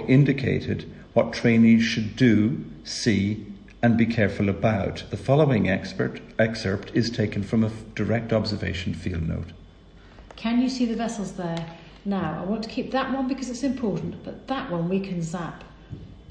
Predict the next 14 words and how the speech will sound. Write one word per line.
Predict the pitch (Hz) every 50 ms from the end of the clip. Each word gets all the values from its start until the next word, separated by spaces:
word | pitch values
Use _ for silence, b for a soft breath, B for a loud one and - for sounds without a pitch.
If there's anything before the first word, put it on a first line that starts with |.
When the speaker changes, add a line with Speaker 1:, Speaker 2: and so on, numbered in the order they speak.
| - -
Speaker 2:
I |
think | 196 277 302 -
it's | 311 -
important | 320 - - 247 196 170 160 - -
because | 185 175 - 196 202
I | 202 233 254
think | - - 233 196 -
it | 208 190
looks | 196 190 - 202
after | 190 185 185 - 185
this | 190 247 240
bit | - - 104 185
of | - -
gut | 175 160 - - -